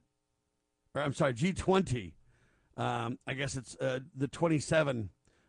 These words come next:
uh, meeting that they've had or whatever. It's a declaration to force use of vaccine passports for, quote, international travel. This is disaster, in my opinion, folks.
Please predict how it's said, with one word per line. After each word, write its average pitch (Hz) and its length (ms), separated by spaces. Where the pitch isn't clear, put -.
uh, 113 180
meeting 131 400
that 117 120
they've 113 200
had 117 180
or 120 60
whatever. 107 280
It's 104 120
a 117 60
declaration 139 800
to 143 140
force 151 340
use 170 420
of 127 140
vaccine 139 520
passports 147 640
for, 139 160
quote, 147 300
international 156 680
travel. 151 460
This 165 240
is 226 140
disaster, 139 720
in 123 100
my 123 180
opinion, 117 480
folks. 95 360